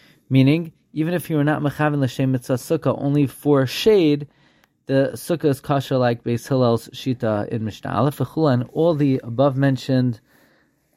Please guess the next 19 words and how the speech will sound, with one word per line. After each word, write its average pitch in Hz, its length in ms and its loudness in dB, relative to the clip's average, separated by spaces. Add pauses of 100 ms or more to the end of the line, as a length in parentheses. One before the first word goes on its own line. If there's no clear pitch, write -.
(160)
items 127 360 4
that 120 100 0
are 110 140 0
pasul 127 440 -4
for 147 160 -6
schach, 160 360 -4
ksheros 147 420 2
ladafanos, 127 720 0
are 117 160 -2
kasher 123 340 -2
for 120 200 -4
walls 107 340 0
of 107 140 -4
a - 20 -10
such-, - 320 -14 (140)
uh, 110 180 -2
of 107 140 -6
a - 20 -2
sukkah. - 400 -10